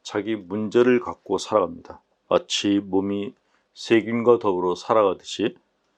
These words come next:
그런데 몸이 병이 나듯이 마음에도 문제로 인해서 병이 날 수가 있습니다.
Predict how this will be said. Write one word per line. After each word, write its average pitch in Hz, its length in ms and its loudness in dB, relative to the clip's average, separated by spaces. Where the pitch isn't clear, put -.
그런데 101 320 4
몸이 120 380 4
병이 107 300 0
나듯이 98 540 2
마음에도 95 600 2
문제로 107 480 4
인해서 113 580 -2
병이 101 320 -6
날 104 160 6
수가 107 220 2
있습니다. 85 560 0